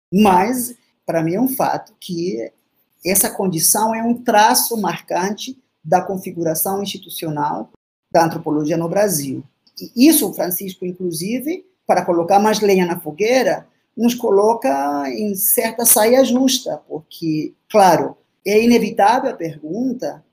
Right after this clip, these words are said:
de se isso é verdade, se a gente continua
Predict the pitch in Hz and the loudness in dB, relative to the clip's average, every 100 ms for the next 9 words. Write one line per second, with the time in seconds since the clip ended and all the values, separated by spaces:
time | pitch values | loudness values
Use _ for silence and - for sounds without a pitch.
0 | _ _ - 214 220 254 - _ _ _ | _ _ -4 -2 0 -2 -6 _ _ _
1 | - - 330 302 254 - 185 165 151 160 | 0 4 6 6 2 0 -2 -4 -6 0
2 | 202 269 226 156 147 - 180 160 180 180 | 0 0 -4 -8 -8 -6 -4 -2 -2 -6
3 | - 165 165 165 165 160 | -8 -10 -8 -6 -6 -6